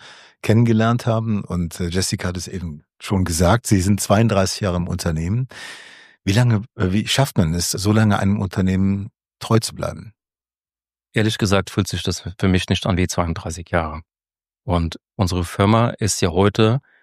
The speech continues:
Speaker 2: eine andere als vor zweiunddreißig Jahren. Und wenn ich überlege, warum bin ich nach zweiunddreißig Jahren immer noch mit dabei, dann hat das einfach viel damit zu tun,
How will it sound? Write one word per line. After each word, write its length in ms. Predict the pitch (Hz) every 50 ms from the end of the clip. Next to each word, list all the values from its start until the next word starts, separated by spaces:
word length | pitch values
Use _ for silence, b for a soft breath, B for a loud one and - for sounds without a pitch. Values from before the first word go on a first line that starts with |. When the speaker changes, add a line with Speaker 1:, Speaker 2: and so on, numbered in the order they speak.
| b b _
Speaker 2:
eine 200 | 95 90 - -
andere 360 | 92 101 101 104 101 101 98
als 160 | 98 95 -
vor 140 | - 98 82
zweiunddreißig 720 | - - 90 87 90 92 87 - 85 85 85 82 85 -
Jahren. 320 | - 98 98 90 90 90 _ _ b b b b b b b b b _ _
Und 520 | - - 90 90 87 85 85 82 - - _ _
wenn 260 | _ - 107 95 92
ich 160 | 90 87 - - _ - - 90 - _ _ _ _ _ _
überlege, 680 | - 101 98 95 95 101 110 120 117 123 120 117 113 104
warum 520 | 110 95 98 92 85 98 113 123 120 104 _ -
bin 240 | 101 98 98 98
ich 180 | - - 110 - -
nach 100 | 92 87
zweiunddreißig 640 | - - 95 92 92 90 90 90 87 82 87 85 -
Jahren 380 | - 90 90 92 92 90 90 -
immer 180 | - 95 92
noch 140 | 90 92 82
mit 180 | 92 90 - -
dabei, 280 | 90 - - 90 95
dann 140 | 95 101 92 90
hat 80 | 87
das 120 | 101 - -
einfach 220 | 95 95 - 90
viel 160 | - - 92
damit 260 | 87 104 98 101 98 -
zu 100 | - _
tun, 280 | - 107 104 101 104